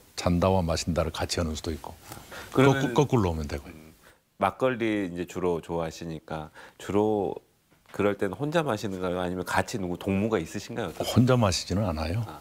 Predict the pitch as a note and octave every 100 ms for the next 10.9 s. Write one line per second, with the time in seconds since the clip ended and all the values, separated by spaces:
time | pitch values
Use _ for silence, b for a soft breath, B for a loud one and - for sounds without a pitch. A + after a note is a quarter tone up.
0 | - E2+ D#2+ D#2+ - - D2+ - - D2+
1 | D2 D2 - B B B B - C#2+ D2
2 | - F2 F#2 - F2+ F#2 D#2+ D2 D#2 F#2
3 | F#2 - D#2+ C#2+ D#2 D2+ E2 E2 - -
4 | E2 E2+ - G#2+ A#2 A#2+ G2+ - D#2+ D2
5 | - D#2 E2+ D#2+ - - - B B B
6 | B B - E2 D#2+ E2 D#2 - G2 F2+
7 | - F#2+ F#2 F2+ F2 E2+ F#2 F#2+ E2 D#2+
8 | D#2 D2+ D2 D2 D2+ D2+ D#2+ E2 E2 E2+
9 | D#2+ D#2+ D#2 D2+ D#2+ - - - - B
10 | C3 B - - - - - G2+ -